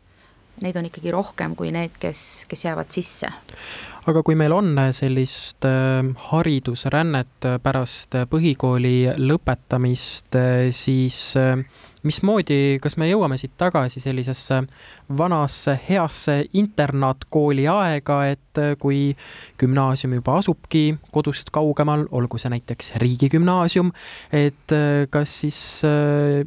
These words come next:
Speaker 2: jõuame niimoodi, et, äh, aega, kui ikkagi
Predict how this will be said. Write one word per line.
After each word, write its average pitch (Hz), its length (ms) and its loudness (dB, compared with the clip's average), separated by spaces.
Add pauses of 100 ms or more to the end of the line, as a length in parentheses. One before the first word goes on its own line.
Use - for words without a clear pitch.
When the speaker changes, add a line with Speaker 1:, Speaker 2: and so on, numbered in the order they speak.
Speaker 2:
jõuame 185 420 0
niimoodi, 135 360 0
et, - 340 -4
äh, 135 400 2 (120)
aega, 139 320 2
kui 143 420 0
ikkagi 160 520 0